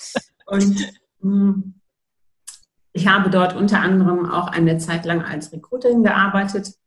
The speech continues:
Mir ist aufgefallen, wenn ich so vergleiche, wie präsentieren sich Männer in einem Vorstellungsgespräch und wie präsentieren sich Frauen in einem Vorstellungsgespräch,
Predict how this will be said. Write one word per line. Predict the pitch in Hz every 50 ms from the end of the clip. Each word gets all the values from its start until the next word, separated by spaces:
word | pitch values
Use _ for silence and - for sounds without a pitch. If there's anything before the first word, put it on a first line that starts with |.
| _ _ _ _ _ _ _ _ _ _ _ _
Mir | - 190 208 233 226
ist | 226 - -
aufgefallen, | - - 226 226 - 247 240 - 226 214 214 214 208 208 208 214 220 220 226 - - _ _ _ _ _
wenn | - 180 185
ich | 185 190 190
so | 202 196 190 190
vergleiche, | 190 - 190 185 185 175 170 185 214 233 - 254 226 220 208 196
wie | 202 202 196 -
präsentieren | - 202 185 170 180 185 185 185 190 185 185
sich | 165 165 - -
Männer | 175 175 165 180 202 208
in | 208 196 190
einem | 196 208 202
Vorstellungsgespräch | - 220 214 208 - 208 208 208 208 - - 214 - - - 185 185 190 208 240 - - - -
und | 190 180 165
wie | 185 185 - - - - _ _ _
präsentieren | - 190 175 185 180 175 - 190 185 185 180
sich | 175 170 -
Frauen | - - 185 208 208 180
in | 160 -
einem | 175 160 160
Vorstellungsgespräch, | - 165 165 - - 151 156 160 - - - - - _ 143 151 170 190 - - - -